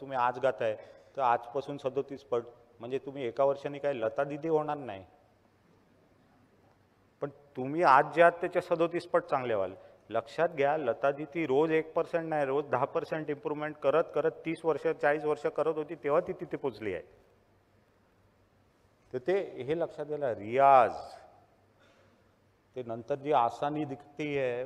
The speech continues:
वो रियाज से आती है, और वो रियाज रोज का रहता है, ऐसे नहीं आज की अक्कल नहीं. तर हे,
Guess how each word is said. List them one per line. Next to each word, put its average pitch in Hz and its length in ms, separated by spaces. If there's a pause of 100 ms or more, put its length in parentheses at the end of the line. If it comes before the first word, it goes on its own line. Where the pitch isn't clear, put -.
(100)
वो 131 120
रियाज 117 340
से 120 200
आती 98 280
है, 98 60
और 101 160
वो 120 120
रियाज 120 440
रोज 117 320
का 127 140
रहता 120 260
है, 110 120
ऐसे 107 180
नहीं 131 180
आज 113 300
की 120 80
अक्कल 113 260
नहीं. 104 240 (1400)
तर 151 260
हे, 131 260